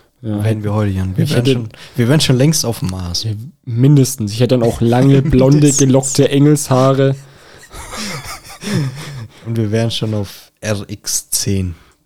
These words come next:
Speaker 2: dem zweitbekannten Weltplanet-,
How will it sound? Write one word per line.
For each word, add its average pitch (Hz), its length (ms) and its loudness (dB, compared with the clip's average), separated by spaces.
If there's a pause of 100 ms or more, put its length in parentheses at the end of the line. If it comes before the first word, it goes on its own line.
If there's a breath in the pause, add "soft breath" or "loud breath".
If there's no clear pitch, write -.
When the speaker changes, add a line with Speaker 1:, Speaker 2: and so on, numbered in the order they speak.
Speaker 2:
dem 92 280 -8 (500)
zweitbekannten 98 840 -8
Weltplanet-, 147 720 -8